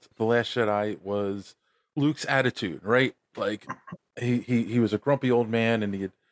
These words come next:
disconnected from the Force and just, like, given up on everything and blah, blah. And I'm watching Obi-Wan, and I'm like, "That's how he should be." He's the one to train Anakin. He's the <laughs> one that brought the downfall of the Jedi. He's the one that should be like,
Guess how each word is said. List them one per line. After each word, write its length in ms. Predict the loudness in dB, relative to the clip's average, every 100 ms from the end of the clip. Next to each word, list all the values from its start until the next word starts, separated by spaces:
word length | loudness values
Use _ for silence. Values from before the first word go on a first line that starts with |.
| _ _
disconnected 520 | -2 0 0 0 -2
from 140 | -2 -2
the 80 | -2
Force 460 | 0 2 2 0
and 120 | -4 -2
just, 260 | -2 0
like, 400 | 2 2 0 -6 _ _ _
given 260 | -2 2 2
up 180 | 2 2
on 100 | 4
everything 460 | 4 2 0 -2 -2
and 80 |
blah, 220 | -2 0 2
blah. 280 | 4 2 0 _ _ _ _ _
And 140 | -2 -2
I'm 180 | 0
watching 640 | 0 0 0 2 2 2 -2 _ -4
Obi-Wan, 520 | 0 2 2 2 0
and 120 | 2
I'm 160 | 0 2
like, 440 | 2 0 -2 _ _ _ -4
"That's 280 | 0 0 2
how 140 | 0
he 240 | 2 0
should 260 | 2 0 0
be." 360 | 0 0 -2 -8 _ _
He's 380 | -8 0 0 2
the 100 | 2
one 120 | 2 2
to 60 |
train 340 | 0 0 2 4
Anakin. 420 | 4 2 0 0
He's 360 | 0 0 0
the 140 | 0 -2
<laughs> 20 |
one 220 | 0 0 0
that 200 | -2 -2
brought 240 | 0 0 0
the 60 | -2
downfall 600 | 2 2 2 2 2 4
of 60 |
the 100 | 2
Jedi. 540 | 0 0 2 2 2 -2 -12 -20 -20 -10
He's 340 | 0 0 0
the 100 | -4 -8 _
one 220 | 0 2 2
that 140 | -2
should 160 | -4 0
be 100 | 4
like, 260 | 2 0